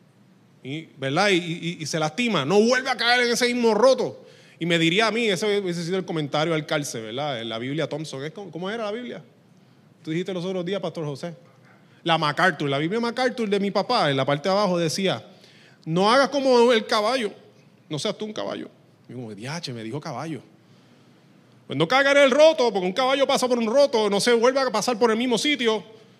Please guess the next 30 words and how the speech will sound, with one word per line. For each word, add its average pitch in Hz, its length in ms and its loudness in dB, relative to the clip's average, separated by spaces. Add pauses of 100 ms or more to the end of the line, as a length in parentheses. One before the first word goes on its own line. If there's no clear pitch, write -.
(960)
Me 123 80 -16
dijo, 117 200 -16
"Ok, 135 200 -12 (1500)
<laughs> - 20 -2
ok, 220 240 -6
papi." 139 280 -10 (1800)
¿Verdad? 175 360 0 (320)
Necesitamos 208 580 2
asegurarnos 269 560 4
de 269 60 6
aprender 214 480 4
de 220 60 6
la 214 100 4
situación. 233 540 0 (440)
Por 180 140 2
lo 180 80 6
tanto, 254 260 4
si 226 100 -2
tú 190 120 -2
sabes 262 260 2
que 254 140 2
algo 269 400 4
produce 254 340 2
división, 269 320 0
no 240 100 0
visites 269 400 -4
eso. - 420 -8 (520)
No 156 80 -4
llegues 233 240 0
allí. 254 460 -4